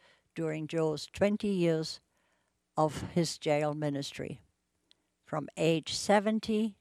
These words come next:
to age ninety. So Joe's later years were more fruitful than his younger life. On May twenty-fourth, twenty thirteen, Joe went home to heaven,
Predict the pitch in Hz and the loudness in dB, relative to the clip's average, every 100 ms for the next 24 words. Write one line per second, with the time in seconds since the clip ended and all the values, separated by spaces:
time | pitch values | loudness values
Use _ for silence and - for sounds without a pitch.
0 | - 165 - 165 165 170 160 151 143 143 | -10 -10 -4 -2 -2 -2 -6 -4 0 -2
1 | 156 151 151 - _ _ _ _ _ _ | -4 -8 -10 -14 _ _ _ _ _ _
2 | _ _ _ - 175 151 175 170 185 185 | _ _ _ -2 -2 2 8 10 10 8
3 | 196 - 170 175 190 196 175 160 160 165 | 2 -2 2 2 2 2 4 6 4 0
4 | - _ _ _ _ - 170 160 165 170 | -6 _ _ _ _ 0 2 2 4 4
5 | 165 - 175 - - 156 143 _ _ _ | 4 0 -2 0 -4 -4 -4 _ _ _
6 | - 151 139 160 151 147 147 147 156 151 | -4 -2 -2 -4 -6 -6 -6 -4 -4 -2
7 | 143 143 - - _ _ _ _ _ _ | -2 -2 -6 -14 _ _ _ _ _ _
8 | _ _ _ _ _ _ _ _ _ _ | _ _ _ _ _ _ _ _ _ _
9 | - 160 170 170 - 180 175 202 - 175 | -4 0 4 2 4 0 4 2 6 8
10 | 165 165 - - - - 165 175 185 - | 8 6 0 -12 -20 -8 -4 -2 -4 -2
11 | 202 - - 185 160 170 - _ _ _ | -2 -2 -4 -2 -2 -6 -12 _ _ _
12 | _ _ _ _ _ _ - 190 190 196 | _ _ _ _ _ _ 0 4 4 4
13 | 175 165 208 214 - 226 196 175 165 | -2 2 2 2 -2 -2 0 0 -2